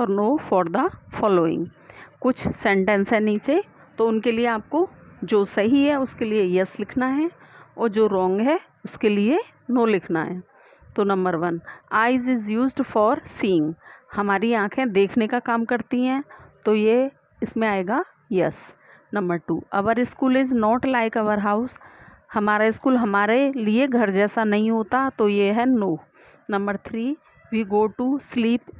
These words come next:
in our school। हम अपने स्कूल सोने के लिए जाते हैं, तो ये भी होगा नो। नंबर फ़ोर, we taste with help of hand। हम, अ, जो,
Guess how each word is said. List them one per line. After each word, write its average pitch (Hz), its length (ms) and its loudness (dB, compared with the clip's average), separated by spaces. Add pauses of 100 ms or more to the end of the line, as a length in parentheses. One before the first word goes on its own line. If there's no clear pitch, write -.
in 202 60 0
our 196 400 0
school। 190 260 -2
हम 208 240 0
अपने 233 300 0
स्कूल 247 300 -2
सोने 196 340 0
के 202 140 -4
लिए 208 160 0
जाते 220 400 -2
हैं, 254 280 0 (480)
तो 220 100 6
ये 208 200 4
भी 226 300 -2 (280)
होगा 226 380 0 (200)
नो। 180 320 0 (480)
नंबर 202 240 0
फ़ोर, 240 300 0
we 214 220 0 (100)
taste 247 360 0
with 190 280 0
help 202 260 0
of 196 160 0
hand। 240 360 -2 (800)
हम, 254 300 2 (760)
अ, 202 300 2
जो, 220 500 0